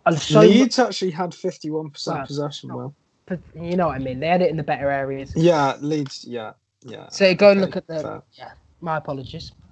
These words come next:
Speaker 1: Thanks, Dave. Thanks for calling me out on that. Um, but I think there's a big thing to be said about, um, for Leeds that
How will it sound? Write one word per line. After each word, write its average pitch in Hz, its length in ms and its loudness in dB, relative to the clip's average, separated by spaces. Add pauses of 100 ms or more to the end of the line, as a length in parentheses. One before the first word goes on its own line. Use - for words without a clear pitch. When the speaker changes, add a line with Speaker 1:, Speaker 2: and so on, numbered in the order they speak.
Speaker 1:
Thanks, 165 220 -10
Dave. 156 200 -6
Thanks 175 200 -8
for - 60 -20
calling 165 180 -2
me 156 60 0
out 156 120 -2
on 151 100 -6
that. 156 140 -6 (920)
Um, 196 640 6 (560)
but 240 300 -2 (920)
I - 40 -16
think 226 200 -10
there's 196 160 -8
a 202 60 -10
big 214 300 -6
thing 196 200 -4
to 165 160 -14 (480)
be 156 120 -12
said 147 380 -8 (120)
about, 135 420 -8
um, 135 480 -6 (880)
for 165 100 -4
Leeds 147 420 -4
that 135 220 -10